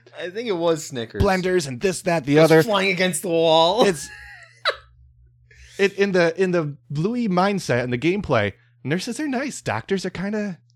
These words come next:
Speaker 1: They'd
Speaker 2: kinda
Speaker 1: like
Speaker 2: the
Speaker 1: to
Speaker 2: jerks.
Speaker 1: have their, it was funny 'cause I was, I read a couple things on the Reddit with people talking about the, like, Bluey's writers and what their viewpoints are of the medical field and all that. And it's like, people, some people were saying, like,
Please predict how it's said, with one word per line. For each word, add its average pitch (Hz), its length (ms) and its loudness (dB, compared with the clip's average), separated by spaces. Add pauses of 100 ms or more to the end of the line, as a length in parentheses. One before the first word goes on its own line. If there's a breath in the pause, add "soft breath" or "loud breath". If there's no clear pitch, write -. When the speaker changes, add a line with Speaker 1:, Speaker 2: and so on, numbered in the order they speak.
(100)
Speaker 1:
They'd 208 180 0
Speaker 2:
kinda 185 160 -2
Speaker 1:
like - 160 4
Speaker 2:
the 311 80 -2
Speaker 1:
to 220 60 -4
Speaker 2:
jerks. 240 120 2
Speaker 1:
have 226 340 0
their, 196 100 2 (160)
it 180 100 -4
was 190 140 -2
funny 233 200 -2
'cause 208 160 -4
I 170 120 2
was, 165 120 -2
I 165 140 0
read 185 180 2
a 202 60 -2
couple 180 420 -4
things 165 280 -8
on 147 200 -8
the 135 60 -6
Reddit 135 340 0
with 131 180 -10
people 135 200 -10
talking 135 340 -4
about 117 320 -2
the, 104 380 -6 (260)
like, 104 200 -14 (340)
Bluey's 143 280 -4
writers 127 400 -2
and 113 120 -12
what 113 80 -10
their 120 100 -10
viewpoints 113 500 -10
are 113 380 -2
of 107 440 -6 (340 soft breath)
the 120 80 -12
medical 120 360 -8
field 123 460 -8
and 117 80 -10
all 113 140 -8
that. 123 180 -8
And 123 120 -16
it's 127 100 -20
like, 107 340 -12
people, 147 180 -18
some 160 100 -18
people 143 160 -10
were 139 100 -8
saying, 131 260 -10
like, 113 100 -12